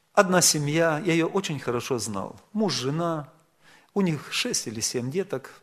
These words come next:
по-моему, шесть детей были. Еще такие все погодки, маленькие. Вот. Хорошая семья, они,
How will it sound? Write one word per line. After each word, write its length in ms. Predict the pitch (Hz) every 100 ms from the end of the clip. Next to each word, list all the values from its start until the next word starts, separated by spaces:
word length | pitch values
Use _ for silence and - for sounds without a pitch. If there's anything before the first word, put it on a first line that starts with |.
| -
по-моему, 320 | 247 117 104
шесть 300 | - 113 110
детей 320 | 120 196 196
были. 360 | 147 135 117 120
Еще 260 | 220 - 180
такие 320 | 151 143 120
все 220 | - 143
погодки, 500 | - 139 202 196 -
маленькие. 680 | 147 190 175 156 143 135 120 - - _ - - - - - -
Вот. 320 | 139 135 127 - - - _ _ _ - - - _ -
Хорошая 460 | - 294 285 233
семья, 420 | - 185 175 214
они, 160 | 349 320